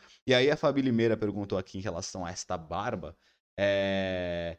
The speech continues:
se uma barba que nem a dele pode passar óleo ou só balme mesmo. Comprei o óleo de presente, mas a pessoa não tem barbão. É,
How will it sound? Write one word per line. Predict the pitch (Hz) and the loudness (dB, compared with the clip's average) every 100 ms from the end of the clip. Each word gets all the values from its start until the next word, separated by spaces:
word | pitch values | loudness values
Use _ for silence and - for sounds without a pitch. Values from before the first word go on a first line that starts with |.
| _ _ | _ _
se | - | -4
uma | 127 123 | -2 2
barba | 131 139 | 2 2
que | 135 | -2
nem | 123 | -2
a | |
dele | 113 123 | 0 -2
pode | 123 120 | -2 -4
passar | - 113 127 117 | -4 -4 -2 -2
óleo | 104 117 139 143 | 2 2 2 -2
ou | - 131 | -2 -2
só | - - | 0 -2
balme | 101 110 117 123 | 2 2 2 0
mesmo. | 104 92 92 | -2 -2 -6
Comprei | 90 92 104 110 | -10 -8 -2 0
o | |
óleo | 107 104 | 0 0
de | 107 | -4
presente, | 147 127 131 - - | -6 -4 -6 -8 -8
mas | 143 165 175 170 - _ _ - | -6 -6 -8 -12 -20 _ _ -16
a | - | -6
pessoa | 139 131 156 151 | -6 -2 0 2
não | 131 143 156 | 2 -2 -2
tem | 151 143 | -2 0
barbão. | 139 139 117 92 110 | 2 2 2 0 0
É, | 104 - | 0 0